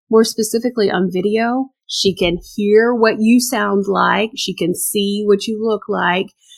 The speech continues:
She can pick up more on your mannerisms. Do you like to talk <laughs> with your hands a lot? Maybe I do. Uh, do you, you know, um, she can just really get to know you at a whole different level. So video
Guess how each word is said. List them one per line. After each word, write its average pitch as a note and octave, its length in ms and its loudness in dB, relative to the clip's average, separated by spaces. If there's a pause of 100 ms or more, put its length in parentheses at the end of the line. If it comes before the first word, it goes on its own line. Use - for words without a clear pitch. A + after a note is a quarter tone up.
(140)
She - 160 -2
can G#3 160 2 (180)
pick C4 200 -2
up A3+ 280 0
more F#3+ 480 2
on F#3 360 0
your G3 80 2
mannerisms. G3 680 -2
Do F3 240 -6
you F#3 80 2
like F#3 220 0
to G#3 100 -6
talk F3 260 -4
<laughs> - 40 -12
with - 100 -12
your A#3 240 8
hands B3+ 460 2
a - 60 -4
lot? E3+ 380 0 (120)
Maybe F#3+ 440 -6
I F#3+ 140 0
do. G3 420 0 (460)
Uh, G3+ 220 6
do G3+ 180 0
you, G3 560 8
you G3 140 6
know, F3 480 2
um, F3 340 -4 (460)
she B3+ 160 0
can - 80 -2
just A#3+ 180 0
really A#3 160 8
get G3+ 120 4
to F#3 100 -4
know E3+ 120 0
you E3+ 120 0
at E3 80 0
a D#3+ 60 -4 (100)
whole F3 180 -4
different - 360 -6
level. - 400 -10 (380)
So G3 340 4
video A#3 640 4